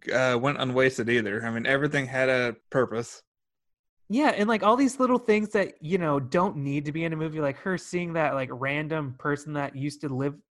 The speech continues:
Speaker 2: in the town, you know, when she was in, like, the big city. Like, you don't need those scenes, but it really just completes, like,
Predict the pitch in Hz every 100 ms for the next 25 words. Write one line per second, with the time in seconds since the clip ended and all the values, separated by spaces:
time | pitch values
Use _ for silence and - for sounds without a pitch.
0 | - 143 131 - 139 143 170 202 214 _
1 | _ _ _ _ _ _ - 170 175 170
2 | 175 180 170 165 143 175 156 139 156 147
3 | 147 139 131 - - 139 135 147 139 -
4 | 147 143 165 175 180 _ _ _ _ _
5 | 151 160 233 277 311 170 208 277 180 147
6 | 131 160 156 131 165 175 170 233 185 196
7 | - 190 165 - 160 180 - 170 151 135